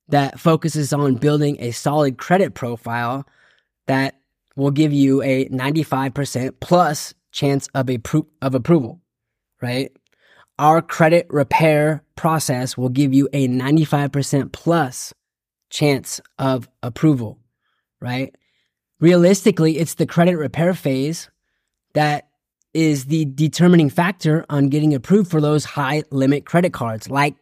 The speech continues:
twenty thousand dollars plus. High limit cards, that's what we want to focus on, right? It's the credit repair phase that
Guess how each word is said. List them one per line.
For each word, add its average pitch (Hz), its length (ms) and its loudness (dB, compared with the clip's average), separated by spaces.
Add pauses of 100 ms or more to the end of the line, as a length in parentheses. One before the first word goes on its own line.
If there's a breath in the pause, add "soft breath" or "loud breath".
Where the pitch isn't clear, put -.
twenty 151 320 2
thousand 135 400 0
dollars 127 320 -2
plus. - 500 -10 (680)
High 147 200 -2
limit 151 240 2
cards, 123 340 -4
that's 131 240 -4
what 139 120 -2
we 143 120 -2
want 135 200 0
to 135 80 -10
focus 117 360 -12
on, 98 200 -14 (340)
right? 127 320 -4
It's 156 160 -2
the 156 100 -4
credit 185 280 2
repair 175 320 2
phase 160 320 0
that 151 280 -2